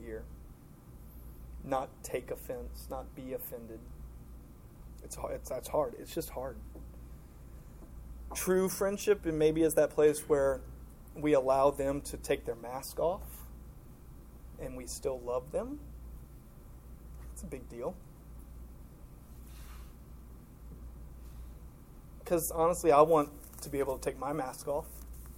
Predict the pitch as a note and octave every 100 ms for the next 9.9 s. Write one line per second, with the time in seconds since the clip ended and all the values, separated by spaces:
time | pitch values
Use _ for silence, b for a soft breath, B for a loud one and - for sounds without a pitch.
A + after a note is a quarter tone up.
0 | - - - - G2 - D#3+ C#3+ B2+ -
1 | - - - - C3 A#2 A2+ A#2 - -
2 | - - - - - - - - - -
3 | - - - - - - - B B B
4 | B - F3 E3+ E3 D#3 D3+ D#3+ - D#3+
5 | D3+ D#3+ D3 - D3 D3+ - D3 D3 D3
6 | D3 - - D#3 D3+ D3 C3 - - -
7 | C#3 C#3+ C#3+ C#3+ C#3 - - D3 D3 C3
8 | - D3+ C3+ - D#3 C#3 C3 B2 A#2+ C3
9 | C3 C#3 C#3+ C#3 - B2+ C3+ B2+